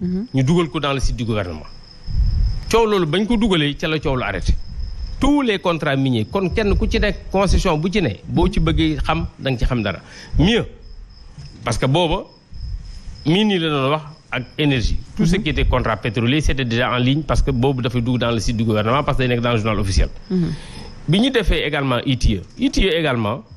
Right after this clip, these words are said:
Speaker 2: c'est un site accessible par tout le monde. Gis nga, tey jii, buñ la accusé dara ci mine,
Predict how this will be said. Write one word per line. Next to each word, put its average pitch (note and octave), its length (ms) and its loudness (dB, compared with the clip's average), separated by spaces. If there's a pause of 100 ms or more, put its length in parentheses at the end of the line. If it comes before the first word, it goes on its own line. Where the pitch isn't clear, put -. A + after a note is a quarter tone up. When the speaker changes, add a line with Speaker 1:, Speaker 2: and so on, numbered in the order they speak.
Speaker 2:
c'est G#3 240 -2
un G3+ 100 4
site E3+ 260 -6
accessible D#3 460 0
par A#2+ 180 0
tout E3 100 0
le C#3+ 60 2
monde. A2+ 140 0 (840)
Gis - 60 2
nga, G3+ 140 2
tey G#3+ 200 0
jii, F3+ 120 -2
buñ E3+ 220 0
la A3+ 80 0 (100)
accusé G3 360 0
dara C#3+ 240 2
ci E3+ 140 -2
mine, E3+ 320 2